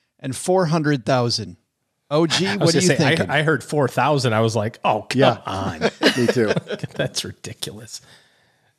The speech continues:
Speaker 2: Not, not as a ridiculous guess, just a ridiculous spot that I'm in. Um, so five million or four hundred thousand. Nineteen years, huh?
Speaker 1: That still is a big difference between those two.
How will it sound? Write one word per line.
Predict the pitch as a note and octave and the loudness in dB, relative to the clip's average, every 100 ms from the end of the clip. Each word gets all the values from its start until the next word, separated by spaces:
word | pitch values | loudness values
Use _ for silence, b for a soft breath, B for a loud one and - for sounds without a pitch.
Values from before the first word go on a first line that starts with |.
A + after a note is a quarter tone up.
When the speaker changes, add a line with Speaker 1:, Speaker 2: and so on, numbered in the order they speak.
| - | -4
Speaker 2:
Not, | D#3 D#3 - D#3 | -2 -2 -2 0
not | D#3 | 2
as | E3 C3 | 2 2
a | C#3+ | 2
ridiculous | C3+ B2 C3+ C3+ A2 | 2 2 2 2 0
guess, | G2+ C3 A#2+ - | 0 2 2 0
just | B2 | 0
a | B2+ | 2
ridiculous | A2 G#2 B2+ B2 A2 G2 | 2 0 -2 -2 -2 -2
spot | - A#2 A2 - | -2 -2 -2 -4
that | F2+ | -4
I'm | G2+ F2 | -4 -4
in. | D#2+ E2 _ _ _ _ _ _ G2+ | -10 -16 _ _ _ _ _ _ -4
Um, | F#2 F2+ F2 F2 E2+ B B _ | -2 0 -2 -4 -6 B B _
so | - F#2+ | 0 0
five | - - A2 C#3+ C#3 | -2 -2 0 2 0
million | A#2 A#2 A#2 A2+ | 0 2 2 2
or | G2 E2+ | 0 -6
four | - - - A#2+ A2 | -10 -14 -6 -2 -2
hundred | G#2 G#2 F2+ - | -2 -6 -6 -6
thousand. | F2+ F2 F#2 - - - _ _ _ _ _ _ _ _ | -6 -4 -6 -8 -12 -20 _ _ _ _ _ _ _ _
Nineteen | A2+ C3 F3+ - C3+ B2 | -2 0 0 -2 0 2
years, | A2+ F2+ F2 | 0 -2 -6
huh? | - G2+ A#2+ - _ _ _ _ _ - | -4 -2 -4 -10 _ _ _ _ _ 0
Speaker 1:
That | C#3+ | 0
still | - - D#3+ | 2 0 2
is | C#3+ C3 | 2 0
a | |
big | G#2 C3 A#2+ | -2 0 0
difference | B2 B2+ C3 A2+ | 0 0 0 0
between | A#2 - C3+ | -6 -2 0
those | A#2+ A2 - | 0 -2 -4
two. | G#2 | -6